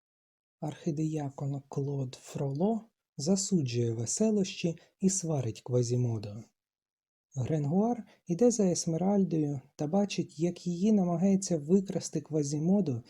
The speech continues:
і ще один чоловік. Дівчину рятує капітан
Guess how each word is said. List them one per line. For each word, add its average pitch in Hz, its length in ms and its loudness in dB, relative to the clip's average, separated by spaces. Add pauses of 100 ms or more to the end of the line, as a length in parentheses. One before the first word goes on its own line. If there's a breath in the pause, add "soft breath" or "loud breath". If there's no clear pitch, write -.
(220 soft breath)
і 147 80 -8
ще 156 320 -4
один 147 280 -2
чоловік. 151 680 -4 (600)
Дівчину 160 520 0
рятує 196 380 2
капітан 190 540 2